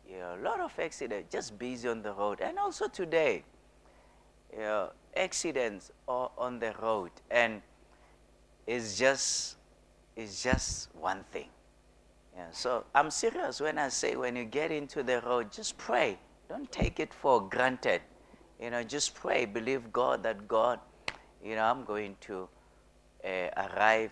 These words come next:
Thank you that your angels are there for me,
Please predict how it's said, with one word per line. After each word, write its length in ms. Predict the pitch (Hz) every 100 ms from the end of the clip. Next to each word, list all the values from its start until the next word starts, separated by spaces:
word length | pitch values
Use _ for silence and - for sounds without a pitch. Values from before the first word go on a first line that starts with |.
| - -
Thank 300 | 123 127 123
you 60 |
that 280 | 101 104 98
your 120 | 95 -
angels 540 | 110 110 104 107 104 -
are 200 | 92 87
there 220 | 87 95 101
for 220 | - 92
me, 280 | 95 101